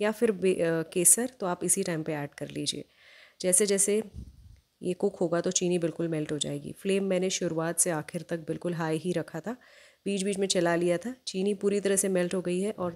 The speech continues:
तेज़ी से उबाल आ जाए तो फ्लेम ऑफ करके आपने साइड में रख देना है। उसको कवर करके रख दीजिए तो वो थोड़ा सा गर्म ही रहेगा। यहाँ पे मैंने आधा कप जमा हुआ घी लिया है। अगर आप पिघला हुआ घी ले रहे हैं तो आपने पौना कप लेना है।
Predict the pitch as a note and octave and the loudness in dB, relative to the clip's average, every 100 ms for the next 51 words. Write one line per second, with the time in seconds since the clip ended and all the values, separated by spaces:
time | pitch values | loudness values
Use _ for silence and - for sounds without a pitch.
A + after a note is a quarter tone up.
0 | - F#3+ G3 G3+ G#3 G3+ E3+ E3+ E3+ D#3+ | -2 0 2 0 0 0 0 0 0 0
1 | D#3+ F#3+ A3+ - - _ - - G#3 G3+ | -2 -4 -6 -20 -20 _ -10 2 4 4
2 | F3 - D#3+ E3 D#3 F#3 G3+ E3+ D3+ D3+ | 0 0 -2 -2 -4 -2 0 0 -2 -4
3 | D3+ C#3+ E3 D3+ - F3+ G3+ F#3+ F3+ G3 | -6 -8 -10 -10 -8 -8 -4 0 2 2
4 | F#3+ F#3 F#3 E3 E3+ F3 G3+ G#3 G3 F3+ | 0 0 -2 -2 -2 0 -2 -2 -4 -4
5 | F3+ D#3+ D#3+ G3 E3+ D#3 D#3 D#3 D3+ D3+ | -4 -4 0 -2 0 -2 -2 -4 -6 -8
6 | D3+ D3+ _ _ _ - _ _ - A3 | -12 -18 _ _ _ -20 _ _ -2 4
7 | A#3 A3+ G#3 F3+ E3+ F3+ G3 F#3+ E3+ F3 | 6 6 4 4 2 0 0 2 2 2
8 | F3+ F3+ E3+ E3 E3+ E3 F3 G#3 F3 F#3 | 4 2 2 0 2 2 0 -2 0 0
9 | F#3+ G3+ F#3+ G#3+ G#3 G#3 F#3 F#3 F3+ F3 | 0 0 4 4 4 2 0 0 2 2
10 | G3 F#3+ - F3 E3+ D#3 D3+ D#3 C#3+ D3 | 0 -4 -2 -4 -2 -2 -2 -6 -6 -6
11 | D#3 - | -8 -12